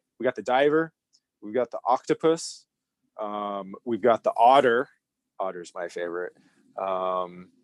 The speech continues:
and, uh, we have a, we have a bunch of others that are kinda just in the wings, sort of waiting for their, their right opportunity. Um, but yeah,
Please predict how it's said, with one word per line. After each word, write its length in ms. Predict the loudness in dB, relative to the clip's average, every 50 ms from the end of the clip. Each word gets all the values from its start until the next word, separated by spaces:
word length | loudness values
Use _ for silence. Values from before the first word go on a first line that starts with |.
| -10 -10 -10 _ _ -8
and, 560 | -6 -4 -4 -2 -2 -2 -2 -4 -6 -6 -4 -2
uh, 240 | 0 0 0 0 2
we 100 | 2 2
have 120 | 2 2
a, 120 | 0 -2 -4 2 4
we 80 | 4
have 100 | 4 4
a 40 | 4
bunch 280 | 4 4 4 4 4 2
of 80 | 2
others 400 | 2 2 2 0 -2 -4 -4 -4 -6
that 140 | -4 -4
are 80 | -4 -6
kinda 300 | -6 -6 -8 -8 -8 -10
just 340 | -10 -8 -6 -6 -6 -8 -6
in 220 | -4 -4 -4 -4
the 80 | -4 -4
wings, 460 | 0 0 2 2 2 0 -2 -4 -2
sort 200 | 0 2 2 2
of 80 | 2 0
waiting 320 | 0 2 4 4 4 2 2
for 160 | -2 -4 0
their, 320 | 2 2 2 2 2 -2 -6 _ _
their 140 | -4 -4 -2
right 260 | 0 2 2 2 2 0
opportunity. 760 | -2 -4 -4 -4 -8 -8 -8 -10 -12 -8 -4 -2 -2 -2 -2 _ _ _ -20 _ _ _ _ _ _ _ -8 -4
Um, 580 | -2 0 0 2 2 0 0 -2 -4 -10 -18 -20 _ _ _ _ -8 -8 -8 _ _ _ _ _ 4
but 100 | 6 8
yeah, 280 | 8 8 8 6 4